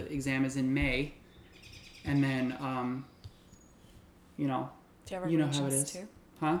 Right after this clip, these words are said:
Speaker 2: Do you have a Regents too for A P Stats?
Speaker 1: No.
Speaker 2: Okay.
Speaker 1: So I teach ninth grade algebra. They have the Regents, and then I teach A P Stats for ele-, eleventh and twelfth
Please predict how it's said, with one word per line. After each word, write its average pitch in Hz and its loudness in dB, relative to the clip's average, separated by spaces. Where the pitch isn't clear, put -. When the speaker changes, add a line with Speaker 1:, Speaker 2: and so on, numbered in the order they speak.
Speaker 2:
Do 208 0
you 196 0
have 190 -8
a 196 0
Regents 170 -4
too 180 -8
for 185 -6
A 170 -4
P 170 -16
Stats? - -10
Speaker 1:
No. 143 0
Speaker 2:
Okay. - -16
Speaker 1:
So - -2
I 170 4
teach 170 0
ninth 156 4
grade 156 4
algebra. 160 2
They 151 4
have 151 2
the 160 2
Regents, 180 0
and 147 2
then 143 4
I 143 4
teach 143 -4
A 139 -2
P 139 -2
Stats - -8
for 147 -2
ele-, 131 0
eleventh 131 -4
and 131 -4
twelfth 127 -12